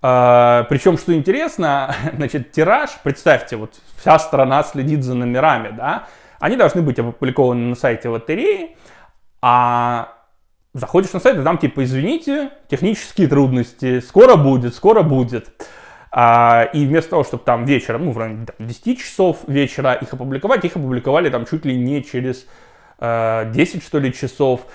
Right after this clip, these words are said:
Из-за, как говорили, технических неполадок, по-, в-, и то ли, значит, нарушение протокола безопасности. В общем, по итогу вроде как бы в каком-то из штатов,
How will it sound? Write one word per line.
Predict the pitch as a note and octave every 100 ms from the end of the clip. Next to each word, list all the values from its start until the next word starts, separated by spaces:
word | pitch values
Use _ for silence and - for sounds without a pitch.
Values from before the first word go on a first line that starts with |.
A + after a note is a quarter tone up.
| - _ _
Из-за, | G3 F3 D3+ D3+ D3 C3+ C3
как | C#3+ C3+
говорили, | A#2+ C#3 C3+ A#2+
технических | - B2+ D3+ C3 - A#2+ -
неполадок, | A#2+ A#2+ C3 A#3+ A#3 G#3+ G3
по-, | - C#3
в-, | B2+ B2 C#3
и | D3+ C3+
то | D#3+
ли, | E3+
значит, | C#3 C#3 C3 C3+
нарушение | C3+ C3+ D#3+ D#3+ D3
протокола | - C3+ - C3 - D3 C#3+
безопасности. | B2 B2 B2 - D#3+ G3+ - E3+ D#3 - D#3 D#3 D3+ - - _ -
В | -
общем, | D3 - D#3+ - _ C#3
по | D3+
итогу | A3 B3+ F3
вроде | C3+ D#3+ B3+ F#3
как | D3 C3+ B2+ A#2+
бы | G#2+
в | -
каком-то | C#3 F3 G3 D3
из | C3 -
штатов, | - F#3 A3+ -